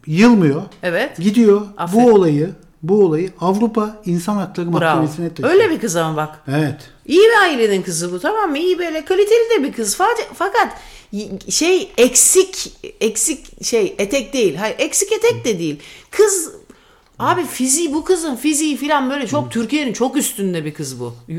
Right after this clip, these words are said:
Speaker 2: Fiziksel olarak. Biraz moronca gibi duruyor dışarıdan. Böyle bunu birazcık böyle hakikaten tatlı bir kız. Ben onunla röportaj falan yaptım. Böyle kardeşim tadında.
Speaker 1: Yo, yo, ben çok beğendim.
Speaker 2: Ben de
Speaker 1: Yaptığı
Speaker 2: çok
Speaker 1: hareketleri
Speaker 2: beğeniyorum
Speaker 1: çok
Speaker 2: kızı.
Speaker 1: da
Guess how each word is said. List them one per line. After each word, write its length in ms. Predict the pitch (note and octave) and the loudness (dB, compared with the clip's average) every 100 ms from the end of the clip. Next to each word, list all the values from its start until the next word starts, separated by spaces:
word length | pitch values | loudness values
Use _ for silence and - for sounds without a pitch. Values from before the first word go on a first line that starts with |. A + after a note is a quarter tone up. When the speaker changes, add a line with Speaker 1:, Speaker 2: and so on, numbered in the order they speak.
| D#3 | -4
Speaker 2:
Fiziksel 480 | G3 F#3+ - G3 | -2 -2 0 0
olarak. 400 | F#3 D3+ C#3+ C3+ | 0 -2 -2 -4
Biraz 340 | F4+ G#4+ G4+ D4 - - - E4+ F4+ | -2 -2 -2 -4 -12 -18 -18 -12 0
moronca 560 | G#4+ A4 A4 G4+ D4 - - - | 2 4 2 2 0 0 -10 -6
gibi 280 | A3+ G#3 F#3+ | -2 2 2
duruyor 320 | F3+ E3 D#3 | 2 2 0
dışarıdan. 540 | C#3+ - C#3+ D#3 D4 G4 - - - | 0 -2 -2 -2 -4 -6 -14 -12 -2
Böyle 180 | G4+ A4 | 2 4
bunu 180 | A4 A4 | 2 0
birazcık 340 | G#4+ G#4 G4 G4+ | 0 0 -2 -4
böyle 220 | F#4+ F#4 - - | -2 -4 -8 -8
hakikaten 500 | E4+ E4+ G#4 A4 A4+ | -8 -4 -4 -2 -2
tatlı 320 | F4 C#4 - F#3+ | -2 -2 -2 -4
bir 100 | F3 | -4
kız. 200 | F#3+ G#3+ | -6 -4
Ben 100 | C4+ | -4
onunla 240 | D4 D4+ | -2 -4
röportaj 500 | D4+ D#4 D4+ D4+ D#4 | -4 -4 -6 -4 -6
falan 220 | D#4+ D#4 | -4 -6
yaptım. 480 | D#4 D4+ D4+ D#4+ D4+ - - - | -4 -6 -6 -6 -8 -10 -20 -10
Böyle 200 | C#4+ D4 | -8 -6
kardeşim 540 | D4+ D#4+ E4 E4 F4 E4 | 0 0 0 0 -2 -2
tadında. 220 | D#4 D#3+ | 2 2
Speaker 1:
Yo, 100 | F3 | 4
yo, 80 | D#3+ | 2
ben 140 | E3 | 0
çok 280 | E3 G3 E3 | 0 -2 -2
beğendim. 280 | D#3+ D3+ D3 | -2 0 2
Speaker 2:
Ben 120 | C#4+ | 2
de 40 | D#4+ | 2
Speaker 1:
Yaptığı 180 | C#5 | 0
Speaker 2:
çok 120 | A#4 A4+ | 0 2
Speaker 1:
hareketleri 240 | E4+ E4+ | 4 2
Speaker 2:
beğeniyorum 300 | D#4 C#4 C4 | 2 0 0
Speaker 1:
çok 140 | B3 - | 0 -2
Speaker 2:
kızı. 160 | - | -2
Speaker 1:
da 160 | D#3 | -4